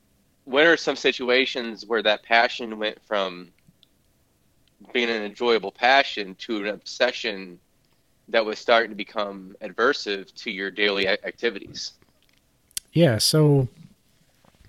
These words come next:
Speaker 2: a lot of my other passions, um, outside of Pokemon, which Pokemon did actually become a problem, so I guess I'll start with that one.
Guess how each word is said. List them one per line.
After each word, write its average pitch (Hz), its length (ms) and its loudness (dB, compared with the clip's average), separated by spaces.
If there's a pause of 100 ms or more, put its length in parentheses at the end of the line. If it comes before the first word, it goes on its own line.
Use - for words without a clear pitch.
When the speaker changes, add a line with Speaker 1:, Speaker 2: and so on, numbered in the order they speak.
(380)
Speaker 2:
a 117 40 -2
lot 143 240 8
of 160 80 8
my 131 320 10
other 127 260 4
passions, 135 880 2 (200)
um, 110 520 4 (140)
outside 117 500 4
of - 80 -8
Pokemon, 127 640 4 (960)
which - 460 4
Pokemon 139 1000 8
did 123 380 4
actually 135 360 4
become 131 280 4
a 117 60 2
problem, 120 480 4
so - 140 2
I 110 60 4
guess 117 200 4
I'll 120 80 4
start 107 260 4
with 98 120 0
that 104 200 2
one. 117 260 4